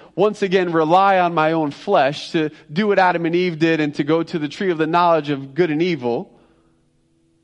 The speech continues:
that is the old nature, and this is not what God has for us. But now, through grace, we have the ability to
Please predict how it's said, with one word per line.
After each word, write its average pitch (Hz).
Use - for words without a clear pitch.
that 196
is 180
the 160
old 170
nature, 170
and 156
this 202
is 160
not 151
what 135
God 120
has 175
for -
us. -
But 196
now, 254
through 196
grace, 143
we 208
have 220
the 190
ability 196
to 175